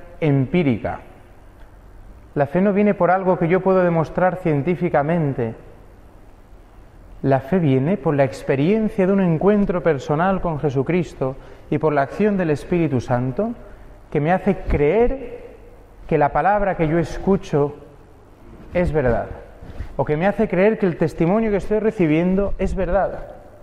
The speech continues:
No es algo demostrable, no es algo que yo pueda encerrar en una probeta o mirar con un microscopio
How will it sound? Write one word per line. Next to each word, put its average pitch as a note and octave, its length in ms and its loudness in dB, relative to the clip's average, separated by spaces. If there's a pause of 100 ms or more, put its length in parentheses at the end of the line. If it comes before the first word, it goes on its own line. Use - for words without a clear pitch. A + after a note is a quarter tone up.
(800)
No D#3 140 2
es - 140 -4
algo G#3+ 280 2
demostrable, E3+ 920 0 (480)
no E3 80 0
es - 100 -6
algo G#3 300 4
que F#3 100 2
yo G3 100 4
pueda G3+ 200 2
encerrar F#3 460 2
en F#3 80 0
una F#3+ 240 2
probeta F3+ 600 2 (380)
o D#3 80 0
mirar E3+ 320 2
con F3 140 2
un G3 160 2
microscopio G3 800 0